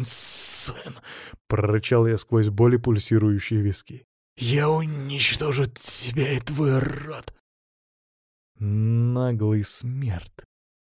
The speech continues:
Поспорил на бутылку вина. «Отец считал тебя другом, выродок!» Злоба с новой силой кипела внутри.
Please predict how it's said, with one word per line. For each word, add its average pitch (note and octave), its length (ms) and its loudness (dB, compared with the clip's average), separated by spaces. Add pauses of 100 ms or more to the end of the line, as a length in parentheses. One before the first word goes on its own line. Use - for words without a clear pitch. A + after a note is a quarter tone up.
Поспорил A#2 800 2
на A2+ 160 2
бутылку B2 560 4
вина. A#2 540 -2 (680)
«Отец A#2+ 640 6
считал B2+ 560 4
тебя C3 320 4
другом, C3 760 6
выродок!» B2 800 4 (800)
Злоба G#2+ 520 2
с - 120 -4
новой G#2+ 260 4
силой A2 360 2
кипела G#2 500 0
внутри. G2+ 600 -4